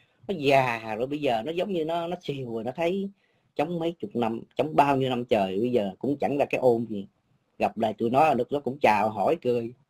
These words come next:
chửi nhau thì cũng chửi, chửi ghê gớm lắm. <laughs> Nó chửi đây là chửi cái vấn đề chính trị, đúng không? Đấu nhau chính trị á. Ở trên mấy cái pha-, diễn đàn thao thoát, lâu lâu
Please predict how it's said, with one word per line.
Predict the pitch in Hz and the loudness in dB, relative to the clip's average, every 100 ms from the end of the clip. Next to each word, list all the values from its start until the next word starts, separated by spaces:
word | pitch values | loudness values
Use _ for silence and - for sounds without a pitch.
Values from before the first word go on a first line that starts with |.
| _ _ | _ _
chửi | 127 180 | 2 4
nhau | 156 131 | 4 2
thì | 117 | 0
cũng | 139 | -6
chửi, | - 156 165 - - | -2 -2 -4 -12 -6
chửi | 165 | -2
ghê | 156 160 | 4 4
gớm | 147 196 | 6 4
lắm. | 381 - | 4 0
<laughs> | - - - _ - - - - | -8 -8 -20 _ -20 -20 -20 -14
Nó | 147 | -8
chửi | 135 170 | 0 0
đây | 202 165 | 2 0
là | 139 | -2
chửi | 127 147 202 | -2 -4 -4
cái | 170 | -6
vấn | 160 143 | -4 -2
đề | 170 | -4
chính | - 185 | -6 -6
trị, | - 127 | -4 -4
đúng | 160 | -2
không? | 175 151 - | -2 -4 -6
Đấu | 151 202 220 | 0 0 0
nhau | 160 151 | -8 -8
chính | 185 | -10
trị | 123 135 | -8 -8
á. | 165 _ _ _ - - 110 | -10 _ _ _ -20 -20 -10
Ở | 113 | -8
trên | 139 165 170 | 2 2 2
mấy | 202 | -4
cái | 196 | -6
pha-, | 160 165 151 | -8 -8 -8
diễn | 170 | -2
đàn | 151 139 | 0 0
thao | 143 156 - | -4 -6 -6
thoát, | 294 - _ _ _ _ _ _ - - - | -8 -8 _ _ _ _ _ _ -18 -14 -2
lâu | 165 | 4
lâu | 170 170 165 | 8 8 6